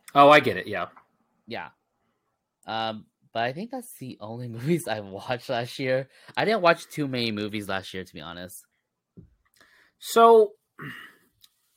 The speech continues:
Speaker 1: well, how do you feel about the Academy Awards? Do you feel like it's kinda just, do you think, you feel like it's a joke? Do you feel like,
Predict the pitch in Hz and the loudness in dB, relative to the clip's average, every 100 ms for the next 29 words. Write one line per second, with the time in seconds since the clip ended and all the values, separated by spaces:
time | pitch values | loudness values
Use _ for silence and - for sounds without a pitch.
0 | _ _ _ _ _ _ _ _ _ _ | _ _ _ _ _ _ _ _ _ _
1 | _ _ _ _ 180 202 302 330 311 - | _ _ _ _ 2 6 8 8 6 6
2 | 196 170 147 139 113 120 104 101 92 87 | 8 8 6 4 -2 -2 -4 -4 -10 -12
3 | 87 80 - - - 117 120 113 - 127 | -12 -14 -16 -16 -10 -4 -2 -4 -4 -2
4 | 120 117 113 113 104 - - 113 110 104 | 0 -2 -4 -6 -10 -10 -8 -8 -8 -10
5 | - - - - _ _ _ _ _ _ | -10 -10 -12 -16 _ _ _ _ _ _
6 | _ _ _ _ _ 110 113 123 127 113 | _ _ _ _ _ -8 -4 -4 -4 0
7 | 123 107 95 90 107 180 190 190 185 - | 0 0 -10 -10 6 10 10 10 4 -4
8 | 110 98 127 110 107 104 101 101 98 92 | -8 -6 -6 -4 -4 -4 -4 -6 -10 -12